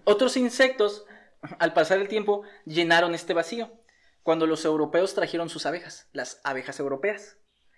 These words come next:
Eh, esta abeja suele ser escrita por ser dominante, pero llegaron a colonizar, así como los europeos <laughs> llegaron a ca-, a colonizar América. Ajá.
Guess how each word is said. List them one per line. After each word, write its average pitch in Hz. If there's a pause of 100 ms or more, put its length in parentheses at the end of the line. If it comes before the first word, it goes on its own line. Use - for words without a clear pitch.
(500)
Eh, 170
esta 185
abeja 202
suele 190
ser 185
escrita 180
por 143
ser 165
dominante, 202 (340)
pero 160
llegaron 151
a 151
colonizar, 131 (480)
así 139
como 175
los 156
europeos 147 (200)
<laughs> 170
llegaron 156
a 196
ca-, 190
a 165
colonizar 160
América. 180
Ajá. 185